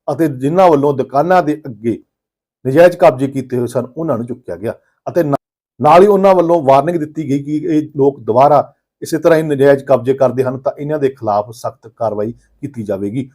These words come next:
ਉਹਨਾਂ ਦਾ ਕਹਿਣਾ ਕਿਉਂਕਿ ਇਸ ਨਾਲ ਟ੍ਰੈਫਿਕ ਦੀ ਕਾਫੀ ਸਮੱਸਿਆ ਆ ਰਹੀ ਹੈ, ਪ੍ਰਸ਼ਾਸਨ ਵੱਲੋਂ ਉਹਨਾਂ ਨੂੰ ਸਖਤ ਹਦਾਇਤਾਂ ਨੇ ਅਤੇ ਨਾਲ ਹੀ ਉਹਨਾਂ ਇਸ ਮੌਕੇ ਰੇਹੜੀ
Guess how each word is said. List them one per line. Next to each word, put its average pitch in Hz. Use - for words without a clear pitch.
ਉਹਨਾਂ 165
ਦਾ -
ਕਹਿਣਾ 160
ਕਿਉਂਕਿ 160
ਇਸ 143
ਨਾਲ 143
ਟ੍ਰੈਫਿਕ 135
ਦੀ 123
ਕਾਫੀ 120
ਸਮੱਸਿਆ 110
ਆ 113
ਰਹੀ 123
ਹੈ, 127
ਪ੍ਰਸ਼ਾਸਨ 147
ਵੱਲੋਂ 131
ਉਹਨਾਂ 147
ਨੂੰ 123
ਸਖਤ 156
ਹਦਾਇਤਾਂ 110
ਨੇ 143
ਅਤੇ 147
ਨਾਲ 165
ਹੀ 185
ਉਹਨਾਂ 175
ਇਸ 160
ਮੌਕੇ 143
ਰੇਹੜੀ 156